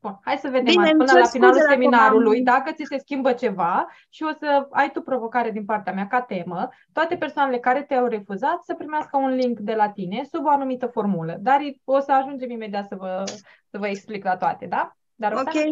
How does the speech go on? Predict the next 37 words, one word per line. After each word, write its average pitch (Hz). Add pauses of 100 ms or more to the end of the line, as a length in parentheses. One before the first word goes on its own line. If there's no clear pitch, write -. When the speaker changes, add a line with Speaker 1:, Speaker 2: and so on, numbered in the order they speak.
Speaker 2:
mulțumesc! 285
Speaker 1:
Bine, 226 (180)
și 254
noi 262
mulțumim! 240 (1080)
Bun, 262
fetelor, -
mulțumim, 240
Alexandra, 202
<laughs> 240
ne-a 269
spus 269
sarcini 247
ușoare 220
la 208
amândouă. 196 (380)
Fetelor, 247
puteți, -
așa 214
cum 214
a 185
zis 196
Melania, 202
oricine 208
poate, 214
nu 233
suntem 202
născuți 196
cu 214
stea 214
în 196
frunte, 254
<laughs> -
nimeni, 254
niciuna 247
dintre 190
noi. 269